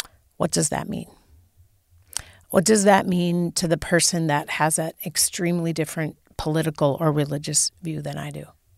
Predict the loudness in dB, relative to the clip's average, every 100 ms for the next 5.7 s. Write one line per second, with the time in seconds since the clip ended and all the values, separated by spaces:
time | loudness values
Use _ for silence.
0 | _ _ _ _ -20 -20 _ _ 6 8
1 | 8 6 2 2 2 4 2 0 -2 0
2 | 2 0 -2 -12 -10 -6 -6 -8 -10 -16
3 | _ _ _ _ _ _ _ -16 -6 0
4 | 0 2 2 4 4 2 2 0 -2 -6
5 | -6 -6 -4 -4 -2 -2 -4